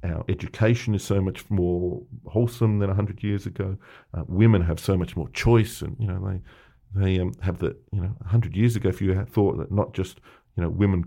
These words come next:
could vote, that was, you know, perhaps controversial in the U K, but, but, you know, the idea that you'd have had two, you know, British prime ministers who were women, that would have been thought of as ridiculous. And, you know, now you've, you've had it a couple of times, and it's, it's pretty mundane and pretty ordinary.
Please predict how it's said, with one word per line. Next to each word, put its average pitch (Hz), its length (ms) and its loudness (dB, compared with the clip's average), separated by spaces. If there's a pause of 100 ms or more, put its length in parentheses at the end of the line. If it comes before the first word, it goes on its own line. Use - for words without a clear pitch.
could 80 180 -6
vote, - 340 4 (200)
that - 120 -4
was, 87 320 -6 (100)
you 98 60 -4
know, 80 80 -2
perhaps - 200 -8
controversial 90 580 2
in 80 80 0
the 78 80 -2
U 85 140 0
K, 101 200 0
but, 98 280 -6 (400)
but, 92 260 2
you 104 80 0
know, 85 100 2
the 87 120 0
idea 92 260 2
that 90 160 0
you'd 87 120 -2
have 90 120 0
had 87 220 0
two, 101 380 2 (280)
you 95 100 -4
know, 87 220 -2
British - 380 -2
prime 92 200 0
ministers 107 460 2
who 95 120 0
were 90 80 4
women, 120 360 0 (300)
that - 140 -6
would 95 120 0
have 87 60 -4
been 98 140 0
thought 101 260 2
of 95 120 0
as 98 340 -4
ridiculous. 113 580 -4 (140)
And, 98 280 -4
you 113 60 -2
know, 92 120 -2
now 98 220 0
you've, 90 260 -2
you've 92 140 -2
had 92 140 2
it 87 80 -2
a - 20 -4
couple - 220 2
of - 60 -4
times, 110 300 6
and 104 100 2
it's, 101 200 -6 (380)
it's - 120 -8
pretty 117 200 4
mundane 110 420 6
and 117 100 4
pretty 117 160 2
ordinary. 139 460 0